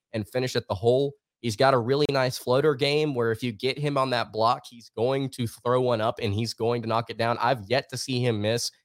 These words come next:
a floater where he's gotten in rhythm on the block this season. He's a very good, multifaceted scorer that can do a lot of different things with the basketball in his hands. Not a distributor, a better rebounder than he was a season ago, but that scoring, man,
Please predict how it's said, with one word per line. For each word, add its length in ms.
a 100
floater 520
where 180
he's 220
gotten 300
in 100
rhythm 320
on 100
the 60
block 400
this 180
season. 400
He's 140
a 80
very 520
good, 360
multifaceted 880
scorer 460
that 180
can 140
do 100
a 40
lot 280
of 60
different 280
things 220
with 120
the 40
basketball 580
in 60
his 140
hands. 320
Not 260
a 60
distributor, 680
a 80
better 300
rebounder 640
than 180
he 100
was 240
a 60
season 400
ago, 340
but 240
that 200
scoring, 460
man, 320